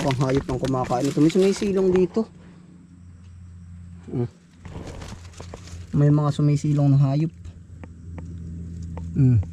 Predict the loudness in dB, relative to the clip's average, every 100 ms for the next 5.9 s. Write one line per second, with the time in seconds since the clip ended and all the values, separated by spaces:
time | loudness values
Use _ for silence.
0 | -8 0 4 4 4 2 0 -2 -2 0
1 | 0 0 0 -2 -2 -4 -2 0 0 -2
2 | -2 -2 -2 -2 -4 -8 -10 -12 -14 -16
3 | -16 -18 -18 -20 -20 -16 -10 -8 -10 -12
4 | -18 -20 -20 -20 -20 -20 -16 -16 -14 -18
5 | -20 -20 _ _ -20 -4 4 6